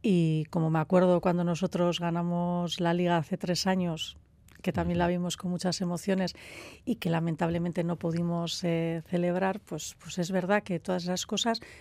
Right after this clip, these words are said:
Speaker 1: mueven por dentro y, y también es verdad que las campañas son emociones y son sensaciones y, y lo comentábamos antes, ¿no? Quizá, quizá esos acontecimientos hacen también que,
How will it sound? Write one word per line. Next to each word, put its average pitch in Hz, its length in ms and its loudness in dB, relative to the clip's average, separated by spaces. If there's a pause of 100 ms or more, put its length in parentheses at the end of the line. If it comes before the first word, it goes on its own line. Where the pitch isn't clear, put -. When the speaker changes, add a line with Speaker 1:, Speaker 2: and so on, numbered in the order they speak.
(120)
Speaker 1:
mueven 214 320 4
por 147 180 -8
dentro 208 380 -2
y, 170 340 0 (880)
y 220 120 -4
también 165 300 2
es 202 140 0
verdad 254 240 0
que 240 100 -2
las 175 200 0
campañas 190 800 0
son 185 200 -2
emociones 240 760 -2
y 165 240 -4
son 196 180 -2
sensaciones 226 880 -4 (600)
y, 190 540 2
y 214 60 0
lo 175 140 2
comentábamos 196 580 0
antes, 208 320 -2
¿no? 214 160 -2
Quizá, 196 680 0 (240)
quizá 202 400 0
esos 202 240 2
acontecimientos 202 800 0
hacen 196 280 0
también 208 420 2
que, 180 400 -4